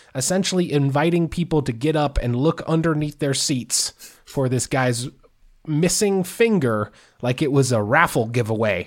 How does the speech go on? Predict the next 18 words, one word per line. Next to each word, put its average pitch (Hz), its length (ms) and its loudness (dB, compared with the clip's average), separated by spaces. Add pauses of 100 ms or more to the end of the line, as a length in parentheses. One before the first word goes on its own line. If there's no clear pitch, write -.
or 120 80 -6
something. 123 380 0
Like, 107 180 -6
"Look 165 180 0
underneath 180 440 2
your 151 100 0
seats, 202 500 -2
and 143 160 0
if 139 120 -2
there's 147 180 0
a 135 60 0
coupon 190 500 2
under 151 220 2
there, 143 200 2
everybody 160 360 0
gets 147 240 -2
free 165 240 2
donuts." 127 560 0